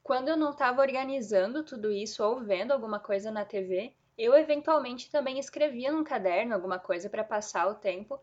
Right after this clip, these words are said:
e às vezes era até coisa da faculdade mesmo, algum trabalho ou alguma leitura que tinha que fazer.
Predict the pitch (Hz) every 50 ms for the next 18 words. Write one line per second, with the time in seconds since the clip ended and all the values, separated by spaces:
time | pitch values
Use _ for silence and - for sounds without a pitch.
0 | _ _ - 370 311 320 330 339 330 330 269 269 269 277 294 320 311 294 302 285
1 | 285 285 285 302 302 302 - 294 285 294 277 285 277 - 302 294 - 320 320 285
2 | 277 247 240 190 190 190 175 160 160 165 180 170 165 185 190 185 214 208 202 170
3 | 170 160 165 190 208 208 185 180 180 175 180 185 185 190 190 190 196 214 214 214
4 | 214 - 208 196 202 - 214 - - 214 214 - - - 247 247 214 196 180 -
5 | -